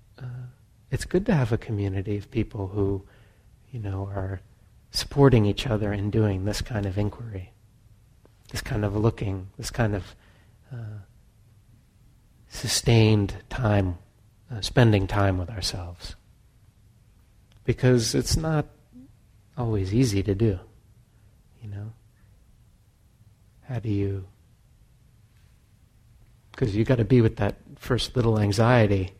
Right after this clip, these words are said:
bzzz, below the surface before anything else emerges. You have to be with what's here already.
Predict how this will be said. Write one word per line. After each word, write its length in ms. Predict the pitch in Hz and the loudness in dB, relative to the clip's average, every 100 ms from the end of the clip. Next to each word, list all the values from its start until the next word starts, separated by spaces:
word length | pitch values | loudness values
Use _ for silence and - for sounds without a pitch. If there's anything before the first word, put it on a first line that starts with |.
| _ _ _ _ _ - _ - - | _ _ _ _ _ -20 _ -20 -14
bzzz, 640 | 139 110 104 104 107 104 113 | -8 -4 -2 -2 -4 -6 -4
below 220 | 110 107 | -2 0
the 80 | 107 | 0
surface 600 | - 110 - 123 - - - _ _ _ - | 4 4 4 -2 -4 -12 -16 _ _ _ -6
before 580 | 131 120 101 101 95 - - | -4 0 0 0 -2 -10 -6
anything 380 | 107 101 107 104 | -4 -4 -2 0
else 200 | - - | 0 -2
emerges. 500 | 101 95 107 - - _ _ _ _ - _ - _ _ _ _ - _ _ _ | -4 -4 -6 -12 -16 _ _ _ _ -20 _ -20 _ _ _ _ -20 _ _ _
You 120 | 123 117 | -2 0
have 120 | - | 0
to 60 | 101 | -2
be 160 | 110 | 0
with 200 | 101 98 | 0 -2
what's 160 | 101 - | -8 -8
here 300 | - 104 101 | -10 -8 -6
already. 480 | 95 95 95 95 | -4 -6 -8 -8